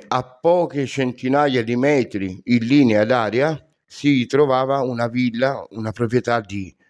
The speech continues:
Pier Luigi Vigna. Anche qui, ma che cazzo c'entra? Se voi fate una ricerca intorno alla boschetta di Vicchio, troverete altre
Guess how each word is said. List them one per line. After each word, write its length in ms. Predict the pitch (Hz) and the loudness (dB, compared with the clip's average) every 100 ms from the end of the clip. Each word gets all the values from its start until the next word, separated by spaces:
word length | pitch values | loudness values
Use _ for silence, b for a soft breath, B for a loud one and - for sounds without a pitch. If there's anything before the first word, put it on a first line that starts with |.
| _ | _
Pier 300 | - 143 151 | -2 0 2
Luigi 480 | 131 131 151 127 131 | 0 0 -2 -2 -2
Vigna. 520 | 151 110 76 64 78 _ _ - | 0 -2 -4 -14 -20 _ _ -6
Anche 280 | 110 - | -6 -4
qui, 340 | 131 156 104 _ _ _ _ | 0 0 0 _ _ _ _
ma 100 | 113 | -6
che 200 | 160 160 | -4 -2
cazzo 360 | 196 190 - | -2 -2 -6
c'entra? 720 | 185 - 202 95 - - 80 _ _ _ _ _ _ _ _ _ _ _ _ | -8 -6 -4 -4 -8 -14 -14 _ _ _ _ _ _ _ _ _ _ _ _
Se 120 | 170 | -2
voi 180 | 202 220 | 2 0
fate 300 | - 156 120 | 2 -2 0
una 260 | 127 120 113 | 0 0 0
ricerca 640 | 101 113 98 85 - 104 | -2 0 -2 -2 -2 0
intorno 560 | 113 113 175 180 123 123 | 0 -2 2 2 2 0
alla 180 | 117 | 0
boschetta 640 | 104 101 95 - 131 - 104 | 0 -2 -6 -2 -2 0 0
di 100 | 104 | 2
Vicchio, 600 | 110 92 - 127 104 120 | 2 -2 -4 0 0 0
troverete 520 | 135 160 175 135 123 | 0 2 2 0 2
altre 720 | 175 170 110 - 107 101 92 | 0 0 -6 -8 -6 -8 -12